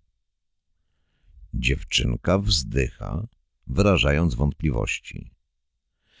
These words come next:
Chcę wierzyć w dobroć ludzką.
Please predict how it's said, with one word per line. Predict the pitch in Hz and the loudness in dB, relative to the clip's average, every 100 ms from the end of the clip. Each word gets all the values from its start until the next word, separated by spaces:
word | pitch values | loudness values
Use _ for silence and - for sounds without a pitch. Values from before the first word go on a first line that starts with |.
| _ _ | _ _
Chcę | - 156 156 147 | 0 4 6 6
wierzyć | 156 170 143 110 101 | 8 8 6 0 -4
w | |
dobroć | 110 135 131 117 - 127 | 2 4 6 4 2 0
ludzką. | 135 131 - - 69 67 | 0 0 -6 -4 -4 -4